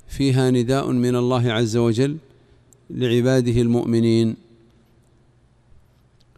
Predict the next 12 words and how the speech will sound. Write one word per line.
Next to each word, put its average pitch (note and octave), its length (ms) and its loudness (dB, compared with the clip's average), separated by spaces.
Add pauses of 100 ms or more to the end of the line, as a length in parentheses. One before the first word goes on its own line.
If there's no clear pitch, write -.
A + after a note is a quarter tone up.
(1080)
ويأمرهم C3+ 800 0 (960)
فيها B2+ 420 0
بالصيام، A#2 640 0 (920)
ويخبرهم C3 1000 2
جل C3+ 280 4
وعلا B2+ 480 2 (760)
أنه C#3 420 4
كتب C3 360 -2
عليهم B2 520 0
الصيام A2+ 500 -2 (880)
كما C3 280 0
كتبه C3 680 -2